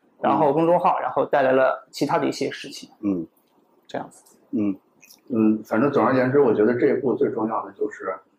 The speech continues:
Speaker 2: 你干的事儿之间要能互相，
Speaker 1: 对，对。
Speaker 2: 要能互相
Speaker 1: 互相促进。
Speaker 2: 促进，
Speaker 1: 对。
Speaker 2: 对，以及这些事儿其实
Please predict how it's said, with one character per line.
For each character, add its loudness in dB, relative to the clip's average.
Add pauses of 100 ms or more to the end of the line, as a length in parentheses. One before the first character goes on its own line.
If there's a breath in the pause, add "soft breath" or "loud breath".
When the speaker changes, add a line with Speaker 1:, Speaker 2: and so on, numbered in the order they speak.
(140)
Speaker 2:
你 -2
干 0
的 0
事 -4
儿 0
之 -2
间 0
要 0
能 -2
互 -4
相， -2
Speaker 1:
对， 4
对。 -6 (180)
Speaker 2:
要 2
能 2
互 0
相 0
Speaker 1:
互 0
相 2
促 0
进。 -4 (160)
Speaker 2:
促 0
进， -4
Speaker 1:
对。 -6
Speaker 2:
对， 0 (320 soft breath)
以 -4
及 2
这 2
些 4
事 -2
儿 2
其 -4
实 0